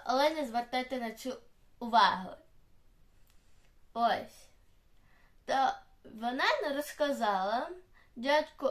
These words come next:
а коли вони призналися, набили собі гулі та пішли.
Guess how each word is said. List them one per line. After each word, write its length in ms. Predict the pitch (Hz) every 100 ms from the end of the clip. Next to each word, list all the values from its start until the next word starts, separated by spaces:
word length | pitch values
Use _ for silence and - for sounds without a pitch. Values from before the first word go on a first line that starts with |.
| -
а 120 | 247
коли 400 | 254 294 302 311
вони 280 | 254 247 240
призналися, 1120 | - 240 247 233 277 403 605 508 - - 311 311 - - 254
набили 640 | 254 202 247 381 427 381
собі 360 | - 302 269 277
гулі 800 | 262 277 277 269 262 262 240 - - - -
та 140 | 262
пішли. 600 | 262 254 - - 196